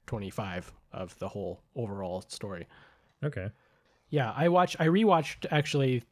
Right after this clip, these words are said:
Speaker 1: the original one in, in preparation for this show.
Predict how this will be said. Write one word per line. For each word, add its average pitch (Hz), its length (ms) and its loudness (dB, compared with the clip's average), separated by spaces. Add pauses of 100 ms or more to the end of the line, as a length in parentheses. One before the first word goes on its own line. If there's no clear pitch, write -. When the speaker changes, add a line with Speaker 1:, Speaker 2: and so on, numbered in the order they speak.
Speaker 1:
the 123 160 2
original 127 380 2
one 101 280 -2 (160)
in, 107 240 -4 (1200)
in 107 100 -8
preparation 107 640 -4
for 101 140 -10
this 92 420 -10
show. 92 340 -8